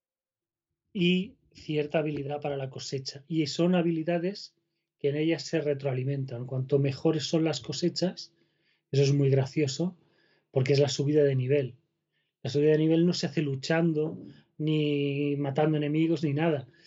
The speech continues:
Cuanto mejor es la cosecha que hagas, más puntos de,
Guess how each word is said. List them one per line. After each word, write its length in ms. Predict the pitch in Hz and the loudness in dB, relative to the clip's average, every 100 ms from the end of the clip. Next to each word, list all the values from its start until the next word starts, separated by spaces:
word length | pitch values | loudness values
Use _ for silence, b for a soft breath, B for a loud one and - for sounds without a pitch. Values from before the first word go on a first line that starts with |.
| B B - | B B -2
Cuanto 400 | 147 139 160 143 | -2 -2 0 0
mejor 400 | 143 131 190 196 | 0 0 2 2
es 100 | 175 | 2
la 140 | 180 | 0
cosecha 480 | 170 180 190 180 190 | -2 -6 -6 -4 -6
que 140 | 190 | -2
hagas, 420 | 202 190 226 - _ _ - | -2 -2 -6 -10 _ _ -4
más 260 | 160 160 | -2 -2
puntos 640 | - - 180 175 175 143 139 | -6 -2 0 2 0 0 0
de, 380 | 139 131 117 | 0 0 -4